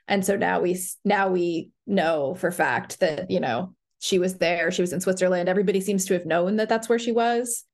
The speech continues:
So it'll be interesting if we see any more of that part of Lottie's life. I think we're gonna see, I mean, we're obviously gonna see a lot more of Lottie this season because we have an adult Lottie, we have the cult, all of that.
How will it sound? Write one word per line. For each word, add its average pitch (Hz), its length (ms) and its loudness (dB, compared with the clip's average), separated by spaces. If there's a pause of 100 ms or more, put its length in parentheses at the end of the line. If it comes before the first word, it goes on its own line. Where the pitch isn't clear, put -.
(140)
So 185 520 0 (160)
it'll 196 120 2
be 190 80 2
interesting 185 360 0
if 180 120 -2
we 185 80 2
see 185 260 0
any 202 220 0
more 196 280 0
of 185 200 -2
that 180 340 0
part 170 340 -2
of 185 140 -2
Lottie's 151 340 -2
life. 151 440 -2
I 202 100 0
think 208 180 0
we're 214 100 2
gonna 202 120 0
see, 220 140 2
I 208 160 0
mean, 220 120 4
we're 208 60 2
obviously 214 360 2
gonna 185 140 0
see 185 80 0
a 185 60 0
lot 185 240 0
more 185 160 2
of 175 180 -4
Lottie 165 520 0 (240)
this 180 260 0
season 180 420 -2
because 185 260 -4
we 170 60 0
have 175 140 0
an 185 60 0
adult 196 280 2
Lottie, 185 380 2
we 175 140 0
have 170 400 -2 (640)
the 180 80 0
cult, 180 540 0
all 185 200 2
of 160 120 -2
that. 104 360 -2